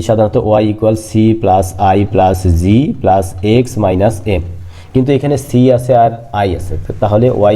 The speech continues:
ইকুয়াল সি প্লাস আই, এইটা নিয়ে আমরা কাজ করব। তাহলে এখন আমরা লিখব যে আমরা জানি, আমরা, আমরা জানি, আমরা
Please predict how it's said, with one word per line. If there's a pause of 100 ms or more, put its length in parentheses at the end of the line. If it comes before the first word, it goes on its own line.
ইকুয়াল (500)
সি (120)
প্লাস (460)
আই, (680)
এইটা
নিয়ে
আমরা (500)
কাজ (100)
করব। (680)
তাহলে
এখন
আমরা
লিখব (220)
যে (260)
আমরা (100)
জানি, (1120)
আমরা, (1500)
আমরা (1300)
জানি, (1500)
আমরা